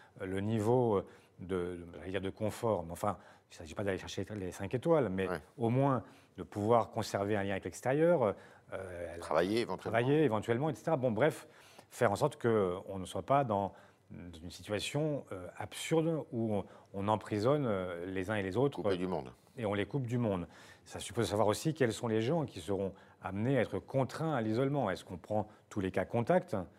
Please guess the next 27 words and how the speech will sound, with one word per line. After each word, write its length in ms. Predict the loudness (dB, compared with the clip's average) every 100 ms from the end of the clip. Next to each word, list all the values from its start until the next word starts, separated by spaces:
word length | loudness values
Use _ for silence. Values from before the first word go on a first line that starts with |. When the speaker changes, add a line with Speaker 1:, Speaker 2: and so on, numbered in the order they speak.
| -4
Speaker 2:
Ouais. 180 | 0 0
Speaker 1:
qui 60 | -2
fait 140 | -6
beaucoup 260 | -8 -4 0
de 60 |
monde, 260 | 2 2 0 2
Speaker 2:
Ouais. 260 | 2 2 0
Speaker 1:
ou 80 | -2
est-ce 100 | -2
qu'on 140 | -8
prend 180 | -4 -4
simplement 480 | -2 -4 -2 0 0
les 140 | 0
gens 220 | -2 -4
qui 120 | -4 -8
sont 280 | -6 -6 -8 -20 _
déclarés 420 | -4 -2 2 2 0
positifs 500 | -2 -4 -2 -2 -4
et 80 |
qui 140 | -6 -4
n'ont 100 | 2
pas 140 | 2
la 100 | 2
capacité 720 | -2 -4 -4 -6 -2 0 0 -2 -16 -20 _
à, 300 | -2 2 2
euh, 180 | 0 -6 -6
être 300 | -6 -6 -10